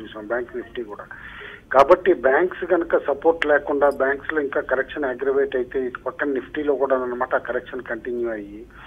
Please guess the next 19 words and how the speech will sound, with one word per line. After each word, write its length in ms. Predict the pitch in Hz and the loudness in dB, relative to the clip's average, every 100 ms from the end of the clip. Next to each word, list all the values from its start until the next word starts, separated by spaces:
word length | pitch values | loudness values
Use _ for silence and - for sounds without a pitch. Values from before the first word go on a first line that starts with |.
| - - - - - | -14 -14 -14 -18 -2
thirteen 300 | 139 - 170 | -2 2 4
thousand 340 | 160 147 156 147 | 6 6 6 2
eight 160 | 143 | 2
hundred 240 | 139 156 - | 2 2 2
support 400 | 147 139 151 - | -2 0 -2 0
లేకపోతే 380 | 143 139 160 185 | -2 -2 -6 -6
థర్టీన్ 420 | 185 156 - 156 | -2 -4 -4 -6
ఫైవ్ 160 | 139 147 | -2 -2
అయితే 220 | 143 196 | 0 -2
expect 500 | 175 - - - - | -2 -4 -4 -4 -2
చేయాలండి. 320 | 120 - - | -4 -4 -10
But 180 | - - | -8 -6
definitely 840 | - 143 - - 185 190 214 180 156 | -6 -8 -8 0 0 0 -6 -2 -2
ఏంటంటే 500 | 165 180 156 190 226 - - - - - - - 113 | 0 -2 -2 -4 -6 -14 -16 -16 -16 -20 -20 -20 -4
ఓవర్గా 460 | 127 151 202 190 208 | 4 8 10 10 8
పానిక్ 460 | - 156 175 170 | 10 6 6 4
అవ్వాల్సింది 460 | 156 147 139 151 156 | 6 6 4 0 -4
లేదు. 300 | 123 120 110 | -2 -2 -4
ఈ 200 | 110 | -10